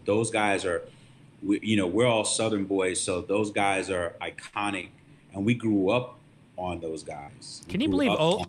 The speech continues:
Speaker 2: can you believe Outkast is considered old school now? I mean,
Speaker 1: I know, right?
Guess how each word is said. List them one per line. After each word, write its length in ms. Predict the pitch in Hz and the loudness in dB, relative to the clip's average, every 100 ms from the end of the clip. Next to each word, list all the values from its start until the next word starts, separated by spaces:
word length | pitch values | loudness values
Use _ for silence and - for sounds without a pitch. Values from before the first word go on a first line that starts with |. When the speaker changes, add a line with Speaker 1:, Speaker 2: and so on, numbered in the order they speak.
| - | -8
Speaker 2:
can 140 | - 247 | -6 -4
you 80 | |
believe 220 | 294 240 170 | 0 0 2
Outkast 640 | 147 156 - 156 156 - | 0 0 0 0 2 -2
is 80 | 131 | -6
considered 480 | 135 117 147 139 113 | -6 -4 0 0 0
old 200 | 127 131 | -2 -4
school 280 | - 147 143 | -6 -4 -2
now? 360 | 147 147 151 - - - - - - - - | 0 -2 -2 -10 -20 -20 -20 -20 -20 -20 -8
I 80 | 131 | -4
mean, 440 | 139 135 131 113 - - | 0 0 -2 -6 -4 -4
Speaker 1:
I 80 | 120 123 | 0 2
know, 240 | 151 104 | 4 4
right? 320 | 104 135 - | 2 0 -4